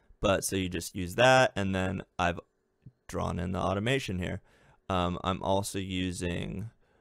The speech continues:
my favorite, uh, saturation plugin, which is iZotope. Um, I'm using this plugin. Uh, I think it's one of the aggressive ones.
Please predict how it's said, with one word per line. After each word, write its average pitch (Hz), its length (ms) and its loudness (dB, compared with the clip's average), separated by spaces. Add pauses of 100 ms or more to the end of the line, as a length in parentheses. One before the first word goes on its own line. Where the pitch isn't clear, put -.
(220)
my 87 180 -2
favorite, 90 920 -2
uh, - 320 -2 (1300)
saturation 135 840 2
plugin, 143 560 4
which 110 240 -2
is 90 300 0
iZotope. 123 580 2 (640)
Um, 90 340 2
I'm 95 160 0
using 95 400 -2
this 90 220 -4
plugin. 131 580 0 (380)
Uh, - 240 -8
I - 80 -6
think 110 180 -6
it's - 160 -6
one 85 160 -4
of 92 80 -6
the 92 140 -4
aggressive - 500 -6
ones. - 420 -12